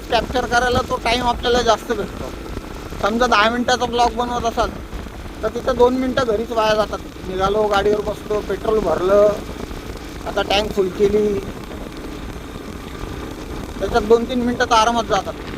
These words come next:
चला, भेटूया थोडं पुढे. मित्रांनो, आपण येताना आहे ना,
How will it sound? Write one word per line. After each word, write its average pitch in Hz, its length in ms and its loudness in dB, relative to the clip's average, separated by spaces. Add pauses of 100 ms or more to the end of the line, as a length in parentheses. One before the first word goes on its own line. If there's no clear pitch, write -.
(2500)
चला, 277 180 4
भेटूया 240 300 4
थोडं 214 240 2
पुढे. 208 220 2 (3250)
मित्रांनो, 262 420 6
आपण 240 300 4
येताना 254 420 2
आहे 233 100 0
ना, 190 180 -2